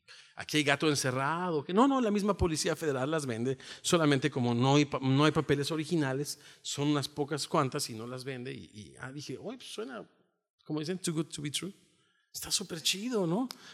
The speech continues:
Pues a ver, dame dos para llevar con todo. Extra salsa." Y, y, y no me dio, pues sí me dio dos, ¿verdad, mamá?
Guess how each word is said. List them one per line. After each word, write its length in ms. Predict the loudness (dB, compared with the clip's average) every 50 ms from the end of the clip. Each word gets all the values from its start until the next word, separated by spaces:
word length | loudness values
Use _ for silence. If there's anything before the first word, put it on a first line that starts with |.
| -8 0
Pues 140 | 2 4 6
a 80 | 8
ver, 420 | 8 8 8 6 0 -8 -16 -16 -10 -4
dame 260 | 2 4 4 6 6
dos 160 | 6 4 4
para 160 | 4 6 6
llevar 220 | 8 8 6 4 2
con 140 | 0 -2 0
todo. 280 | 0 -2 -2 -4 -6 -10 -20 _ _ _ _ _ _ _ _ _ _ _ _ -20 -20 -20 -20 -20 -20 -20 -20 -20 -20 -20 -20 -20 -20 -20 -20 -20 -20 -20 -20 _ _ _ -20 -20 _ _ _ _ _ _ _ _ _ _ _ _ _ _ _ _ _ _ _ -2
Extra 280 | 0 2 2 0 0 -2
salsa." 380 | -2 -4 -4 -6 -8 -10 -12 -20 -20 -20 -20 -20 _ _ _ _ _ _ -20 _ _ _ _ _ _ _ _ _ _ _ _ _ _ _ _ _ -16
Y, 240 | -10 -6 -6 -4 -6 -6 -10 -18 -20 -20 -20 _ _ _ _ _ _ _ _ -20 -20 -20 -20 -20 _ _ _ _ _ _ _ -10 0 4
y, 300 | 6 6 6 6 4 4
y 40 | 4
no 220 | 6 6 6 8
me 100 | 8 8
dio, 140 | 8 6 4
pues 120 | 4 -4
sí 140 | -6 -2 2
me 120 | 2 4
dio 160 | 6 8 6 6
dos, 340 | 4 0 -4 -2 -2 0 2
¿verdad, 180 | 2 2 4
mamá? 480 | 2 2 2 2 2 0 -2 -4 -6